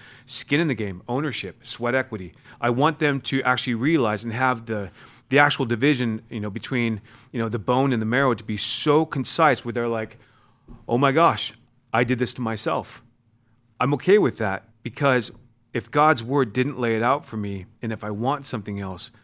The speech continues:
I actually might take action, uh, of having God's word not come true. I run the risk of that, 'cause what I wanna do, I wanna push them out. I want the weak members to fall off,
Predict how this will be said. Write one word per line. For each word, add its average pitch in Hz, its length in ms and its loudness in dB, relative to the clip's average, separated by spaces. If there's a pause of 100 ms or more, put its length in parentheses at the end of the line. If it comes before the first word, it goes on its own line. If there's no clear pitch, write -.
(320)
I 120 80 2
actually 135 540 0 (240)
might 117 360 -6 (560)
take 135 320 -4
action, 107 540 -8 (440)
uh, 113 60 -6
of 107 340 -10 (640)
having 113 300 -6
God's 98 220 -10
word 95 100 -12
not 92 160 -14
come 87 140 -16
true. - 320 -14 (500)
I 143 120 0
run 139 200 0
the 123 60 -2
risk - 180 -4
of 98 60 -12
that, 95 100 -8
'cause 104 140 -10
what 127 80 2
I - 20 2
wanna 127 160 2
do, 107 160 -2
I 113 40 -8
wanna 135 120 -6
push - 240 -8
them 92 80 -10
out. 85 220 -14
I 117 60 -4
want 131 200 -4
the 120 60 -8
weak 113 240 -6
members 98 280 -6
to 92 80 -16
fall 90 280 -10
off, 110 320 -6